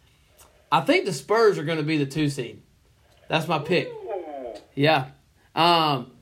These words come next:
Speaker 1: they won forty-seven games last year. Uh, they added a, uh, you know, twenty-eight, uh, points per game score. Um, so I think adding DeRozan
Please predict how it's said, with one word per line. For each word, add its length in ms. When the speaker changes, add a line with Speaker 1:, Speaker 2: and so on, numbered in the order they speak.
Speaker 1:
they 120
won 280
forty-seven 520
games 300
last 300
year. 280
Uh, 580
they 380
added 640
a, 760
uh, 600
you 120
know, 120
twenty-eight, 720
uh, 320
points 320
per 80
game 280
score. 440
Um, 580
so 280
I 120
think 280
adding 380
DeRozan 720